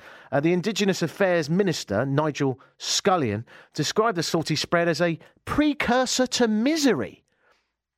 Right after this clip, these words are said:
How can this be? He said it's being brought in bulk to make moonshine. Oh, that, that must be rank moonshine. I've had, um, what is that stuff? Irish moonshine called? Is it po-,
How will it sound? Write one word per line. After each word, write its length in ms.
How 140
can 160
this 140
be? 320
He 80
said 140
it's 120
being 240
brought 380
in 80
bulk 540
to 120
make 220
moonshine. 800
Oh, 560
that, 260
that 180
must 180
be 160
rank 280
moonshine. 540
I've 220
had, 400
um, 380
what 140
is 120
that 180
stuff? 340
Irish 380
moonshine 480
called? 280
Is 120
it 200
po-, 220